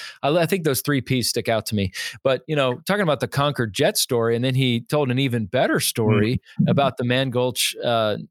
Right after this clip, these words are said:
Speaker 1: mi-, the, the fire out west in nineteen forty-nine with Wagner Dodge. Like, I love that name,
Speaker 2: Dodge.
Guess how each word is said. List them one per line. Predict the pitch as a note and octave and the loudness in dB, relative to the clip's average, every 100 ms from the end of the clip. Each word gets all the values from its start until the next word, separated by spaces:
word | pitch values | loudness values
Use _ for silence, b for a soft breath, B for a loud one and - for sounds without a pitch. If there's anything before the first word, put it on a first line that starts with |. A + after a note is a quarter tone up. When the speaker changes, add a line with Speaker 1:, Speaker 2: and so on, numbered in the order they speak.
| _ | _
Speaker 1:
mi-, | - A#2 A#2 - | -4 0 -2 -2
the, | C3 | -2
the | A#2+ A#2 | -2 -2
fire | - C3 G#3+ D3 | -2 0 2 2
out | A2 G#2+ | 0 0
west | A2+ A#2 A2 - B B | 0 0 -2 -8 B B
in | - | -2
nineteen | B2 B2+ C3+ | 0 0 -2
forty-nine | A2+ B2 A#2 B2 C#3 A#2 | -2 -2 0 0 0 0
with | A2 - | -2 -4
Wagner | A2 A2+ B2 A#2 A#2+ A2+ | -2 0 0 0 -2 -2
Dodge. | G2 G#2 A2+ G2 F2+ | 0 0 0 -2 -2
Like, | A2 G2+ | -2 -2
I | E2 | 0
love | G#2+ G#2 G#2 | 0 0 0
that | G#2 F#2 | 0 0
name, | G2 | 0
Speaker 2:
Dodge. | F#2+ | 0